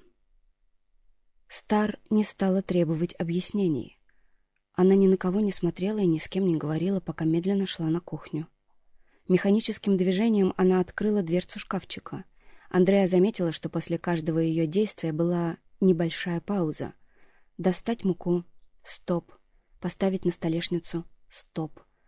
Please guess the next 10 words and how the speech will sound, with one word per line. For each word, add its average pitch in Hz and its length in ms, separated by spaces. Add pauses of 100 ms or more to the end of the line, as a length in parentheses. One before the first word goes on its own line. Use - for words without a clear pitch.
(180)
Достать 175 360
сахарный 165 420
песок. - 600
Стоп. - 520 (220)
Поставить 151 560
его. 147 260 (260)
Стоп. - 480 (320)
Потом 190 320
дрожжи. 156 460 (340)
Стоп. - 500